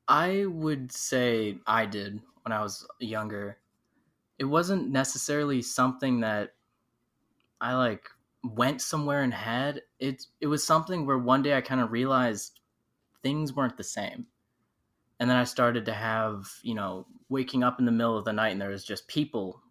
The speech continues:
in my house and they weren't normal. I remember the very first one I ever had, I was, actually had a bunk bed with my sister and I was on the top bunk. And I remember just waking up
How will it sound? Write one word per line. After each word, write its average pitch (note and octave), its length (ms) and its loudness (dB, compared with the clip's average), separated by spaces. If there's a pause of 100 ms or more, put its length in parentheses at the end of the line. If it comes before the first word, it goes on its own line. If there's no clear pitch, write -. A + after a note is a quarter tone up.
in A2+ 80 -4
my G2+ 140 2
house - 720 -2 (100)
and G#2+ 120 -8
they G#2+ 100 -4
weren't A#2+ 260 0
normal. A2+ 420 0
I - 800 -20
remember C#3 220 0
the C3 80 -2
very C#3+ 320 4
first B2+ 400 0
one A2+ 160 0
I G#2 180 -2
ever B2 260 0
had, G#2 440 -4 (760)
I A#2 60 -2
was, A#2 460 -2 (200)
actually B2+ 280 2
had C3+ 100 2
a A#2 160 -2
bunk B2+ 240 -2
bed G#2+ 200 -4
with G2+ 120 -12
my G2+ 100 -8
sister G2+ 680 -8 (140)
and A#2 100 0
I B2 60 6
was C3 100 2
on C#3+ 80 8
the C3 80 4
top B2+ 320 4
bunk. A2 420 -2 (840)
And C#3 420 2
I C#3+ 60 -2
remember D3 400 2
just - 200 -10
waking F3 320 2
up D3 200 4